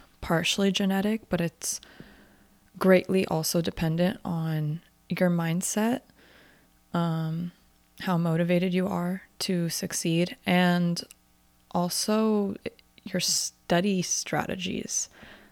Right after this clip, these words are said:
Like, the way you study, the way you think when you're looking at the material can change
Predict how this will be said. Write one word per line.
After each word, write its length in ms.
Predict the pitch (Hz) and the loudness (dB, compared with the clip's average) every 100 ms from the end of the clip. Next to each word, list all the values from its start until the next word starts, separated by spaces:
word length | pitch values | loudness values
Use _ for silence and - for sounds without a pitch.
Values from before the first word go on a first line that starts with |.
| - | -6
Like, 260 | 165 170 | -4 2
the 80 | 180 | 2
way 200 | 180 185 | 6 4
you 140 | 214 190 | 4 2
study, 640 | - - 170 175 196 226 | 2 0 0 0 0 0
the 120 | 185 | 0
way 200 | 165 170 | 0 0
you 280 | 175 190 175 | 2 2 0
think 680 | - 226 247 160 180 214 - - - - _ | -6 -12 -2 0 0 -2 -6 -12 -20 -20 _
when 120 | 170 175 | 0 2
you're 120 | 165 | 2
looking 400 | 156 165 190 185 | 0 0 2 2
at 120 | 180 | 0
the 80 | 180 | 0
material 720 | 170 - 160 160 170 214 233 - - - - _ _ _ _ - - | 0 0 0 2 2 2 2 -4 -20 -20 -20 _ _ _ _ -18 -2
can 180 | 175 160 | 0 2
change 580 | - 165 165 165 - | 2 4 4 2 -2